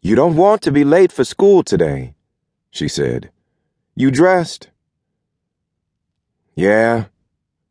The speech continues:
The door opened and Mama Jean stuck her head in the door. Jimmy smiled. "I do hope you don't intend going to school just dressed in your underpants," Mama Jean said. "No, ma'am.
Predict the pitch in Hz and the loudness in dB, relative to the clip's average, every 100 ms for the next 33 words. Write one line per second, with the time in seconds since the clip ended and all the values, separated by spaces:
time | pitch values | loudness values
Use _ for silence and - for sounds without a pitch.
0 | _ _ _ _ _ _ _ _ - 90 | _ _ _ _ _ _ _ _ -6 0
1 | 117 131 104 73 - 69 73 87 95 82 | 2 4 2 -2 -4 -6 -4 -2 -2 -4
2 | 80 95 78 - 82 78 80 92 76 60 | -2 -2 -2 -4 -4 -4 -2 -2 -2 -6
3 | 64 53 50 - _ _ _ _ _ _ | -8 -8 -10 -16 _ _ _ _ _ _
4 | - 95 80 - 82 78 65 50 50 - | -4 -2 -2 -4 -4 -2 -4 -8 -14 -20
5 | _ _ _ _ _ _ _ _ _ _ | _ _ _ _ _ _ _ _ _ _
6 | _ _ 104 120 117 202 202 175 220 165 | _ _ -6 -4 2 2 4 2 0 0
7 | 156 160 165 127 - 190 151 170 175 156 | 0 2 2 -2 -2 0 2 2 2 0
8 | 123 110 - 196 160 107 139 - 165 151 | -2 -4 0 4 4 2 0 2 0 0
9 | 123 113 104 160 196 135 - 82 67 60 | 0 0 2 0 0 -2 -2 -4 -4 -10
10 | - - - _ _ _ _ _ _ _ | -14 -18 -20 _ _ _ _ _ _ _
11 | - 82 71 60 73 65 67 67 58 50 | -6 -4 -4 -6 -6 -6 -6 -8 -8 -10
12 | - _ _ _ _ _ _ _ _ _ | -18 _ _ _ _ _ _ _ _ _
13 | _ _ _ _ - 127 151 143 120 120 | _ _ _ _ -6 0 2 2 2 2
14 | 123 117 | 0 -4